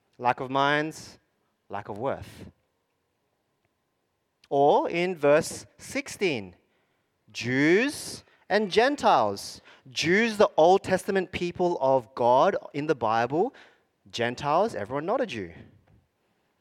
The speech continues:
The people that Jews really shouldn't get too close with. The church in Rome was a massively mixed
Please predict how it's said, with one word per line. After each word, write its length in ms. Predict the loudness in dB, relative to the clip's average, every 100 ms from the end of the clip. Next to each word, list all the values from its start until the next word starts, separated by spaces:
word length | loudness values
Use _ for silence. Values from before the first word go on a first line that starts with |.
| _
The 80 | -14
people 300 | -10 -8 -4
that 160 | -2 -2
Jews 360 | 0 -2 -2
really 280 | -4 -8 -6
shouldn't 280 | -4 -4 -4
get 140 | -6
too 160 | -6 -10
close 320 | -6 -8 -8
with. 180 | -14 -18 -20 -20 -20 _ -20 -20 -20 _ _ _ _ _ _ _ _ _ _ _ _ _ _ _ _ _ _
The 100 | -14
church 420 | -10 -4 -4 -4 -8
in 280 | -10 -8
Rome 480 | -6 -4 -4 -8 -14 _ _ _ _ _ _ -8
was 160 | -6
a 60 | -6
massively 640 | -8 -8 -8 -8 -10 -8
mixed 400 | -8 -10 -12 -16